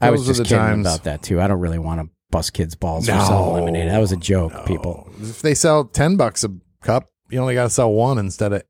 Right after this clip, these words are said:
Speaker 2: six or seven of
Speaker 1: That's
Speaker 2: them.
Speaker 1: true.
Speaker 2: It's, you know, it's all, that's what all businesses do.
Speaker 1: Yeah.
Speaker 2: They're learning from what they read on T V, but, you know, so that's it with the moped
Speaker 1: Yeah.
Speaker 2: hootenanny. I don't know. My answer is strip all the asphalt off the main roads and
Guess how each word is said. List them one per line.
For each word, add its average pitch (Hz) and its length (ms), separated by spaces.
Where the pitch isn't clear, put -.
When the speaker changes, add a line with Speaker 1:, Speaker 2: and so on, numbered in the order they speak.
Speaker 2:
six - 380
or 110 80
seven 127 360
of 80 40
Speaker 1:
That's 80 240
Speaker 2:
them. 85 100
Speaker 1:
true. 80 220
Speaker 2:
It's, 92 80
you 165 80
know, 104 200
it's - 80
all, 175 180
that's 131 220
what 95 100
all 104 140
businesses 85 460
do. 85 100
Speaker 1:
Yeah. 101 200
Speaker 2:
They're 190 140
learning 123 320
from 110 140
what 107 80
they 92 100
read 87 540
on 90 340
T 90 240
V, 92 300
but, 85 340
you 208 100
know, 170 200
so 185 100
that's 233 240
it 117 80
with 104 100
the 95 80
moped 95 300
Speaker 1:
Yeah. 101 140
Speaker 2:
hootenanny. 95 680
I 90 80
don't 87 140
know. 80 100
My 170 200
answer 123 340
is 92 160
strip - 400
all 131 120
the 110 120
asphalt 101 460
off 95 180
the 98 80
main 90 220
roads 90 380
and 78 240